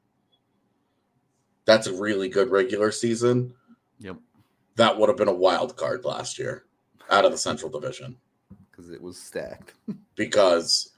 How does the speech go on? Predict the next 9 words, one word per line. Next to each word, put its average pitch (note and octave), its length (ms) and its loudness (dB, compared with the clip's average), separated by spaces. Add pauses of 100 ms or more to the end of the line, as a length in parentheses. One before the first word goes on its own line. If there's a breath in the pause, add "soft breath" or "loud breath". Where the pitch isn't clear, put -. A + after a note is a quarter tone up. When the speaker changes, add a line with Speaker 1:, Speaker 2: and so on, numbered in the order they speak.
Speaker 1:
uh, F2 400 4 (720)
the G2 140 0
Avs, F2 260 6
I G2+ 60 2
think, F#2+ 180 -2
were F#2 160 2
at F2 60 -10
one F#2+ 200 2
nineteen, F#2 720 -4